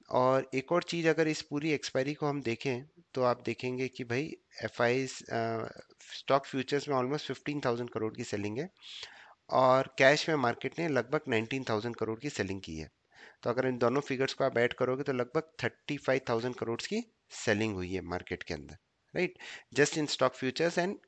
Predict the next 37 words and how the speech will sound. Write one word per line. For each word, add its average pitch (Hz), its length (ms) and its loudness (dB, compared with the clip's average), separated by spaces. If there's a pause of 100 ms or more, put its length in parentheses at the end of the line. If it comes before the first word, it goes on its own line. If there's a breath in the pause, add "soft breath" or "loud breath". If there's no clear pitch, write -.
cash 113 260 2
market - 260 -8 (120)
में। 123 80 -8
तो - 200 -4
these 165 400 0
are 175 80 4
not 185 180 4
small 139 200 4
figures। 123 400 -2 (420 loud breath)
और 139 100 0
मार्केट, 123 400 2
Nifty 127 260 2
अभी 151 180 4
तक 160 140 0
almost 151 360 0
टू 165 100 -2
परसेंट 151 320 0
भी 156 80 -2
करेक्ट 123 300 -2
नहीं 131 180 -2
हुआ 104 160 0
है, 143 80 -6 (500 loud breath)
तो 117 260 4
definitely 156 580 -2 (200)
लोअर 120 200 4
लेवल्स 127 300 2
पे 131 240 4
है, 135 240 6 (340)
पर 117 180 4
अगर 117 280 0
एफ़आईएस 120 360 2
को 139 100 -2
ये 131 200 0
शॉर्ट्स - 280 2
कवर 117 220 2
करने 113 280 -2
पड़ेंगे, 110 440 0